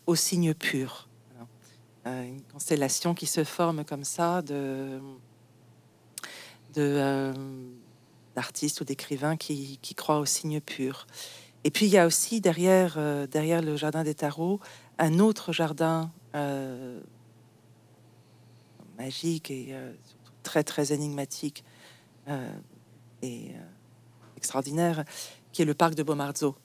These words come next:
euh, le parc des monstres de Bomarzo, qui n'est pas très loin d'ailleurs du jardin des Tarots, où Saint-Phal emmenait, euh,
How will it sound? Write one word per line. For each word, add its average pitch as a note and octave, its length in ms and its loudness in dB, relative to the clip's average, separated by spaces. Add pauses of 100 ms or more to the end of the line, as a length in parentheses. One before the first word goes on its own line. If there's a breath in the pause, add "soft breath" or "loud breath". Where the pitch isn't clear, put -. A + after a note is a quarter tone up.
(100)
euh, C#3 260 -4
le C#3+ 80 -4
parc C#3 240 -2
des D3 100 0
monstres D#3 360 0
de D3 80 0
Bomarzo, C#3+ 540 -2
qui - 100 -16
n'est D3+ 80 -8
pas E3 100 4
très E3 160 -2
loin D#3+ 160 2
d'ailleurs D3+ 160 2
du D3 100 -4
jardin C#3+ 240 0
des C#3+ 120 0
Tarots, D#3 360 2 (460 loud breath)
où D#3+ 40 -6
Saint-Phal E3 500 6
emmenait, D3 580 0
euh, C3 280 -6